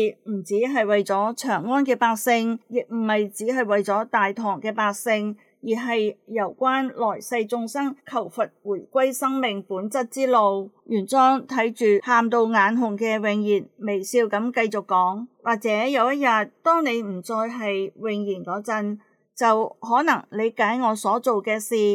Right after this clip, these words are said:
講完，玄奘就轉身離開。永賢睇住佢嘅背影，點樣都企唔住啦，喊到坐咗落嚟。雅谷喺一邊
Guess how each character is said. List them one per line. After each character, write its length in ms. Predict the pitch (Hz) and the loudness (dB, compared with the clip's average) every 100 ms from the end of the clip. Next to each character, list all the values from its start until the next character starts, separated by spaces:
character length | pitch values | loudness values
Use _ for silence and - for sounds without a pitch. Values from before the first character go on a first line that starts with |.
| 202 _ _ _ | 0 _ _ _
講 160 | 196 | -2
完， 140 | 196 269 262 185 - _ _ _ | 0 2 2 2 -2 _ _ _
玄 180 | 202 185 | -6 -6
奘 420 | - 254 254 262 - | 0 4 4 4 -2
就 120 | 233 | -6
轉 320 | 208 214 226 | -2 0 0
身 220 | 240 294 | 2 2
離 140 | 285 - | 2 0
開。 540 | 220 247 247 240 240 - _ _ _ | 0 4 4 4 0 -8 _ _ _
永 100 | 247 | 2
賢 340 | 240 226 202 - - | 2 2 0 -4 -6
睇 260 | 202 254 | -2 -2
住 80 | 247 | -2
佢 200 | 202 214 | -2 -2
嘅 120 | 202 | -2
背 260 | 208 226 214 | 0 2 2
影， 400 | 202 185 190 214 - | 2 0 -4 -8 -6
點 140 | 240 262 | 0 4
樣 140 | 302 | 4
都 140 | 311 330 | 2 -2
企 220 | 311 226 | -2 -2
唔 160 | 226 | -2
住 160 | 170 202 | -4 -2
啦， 320 | 202 202 196 - | 2 4 4 0
喊 220 | - 285 269 | -2 2 4
到 180 | 269 | 4
坐 240 | 262 285 240 | 2 0 0
咗 160 | 240 247 | 2 4
落 200 | 254 180 | 4 2
嚟。 240 | 202 - _ _ _ | -2 -4 _ _ _
雅 180 | 226 247 | -4 0
谷 120 | 359 349 | 0 -2
喺 180 | 262 247 | -4 -4
一 80 | |
邊 460 | 285 277 294 294 277 | -4 0 0 2 0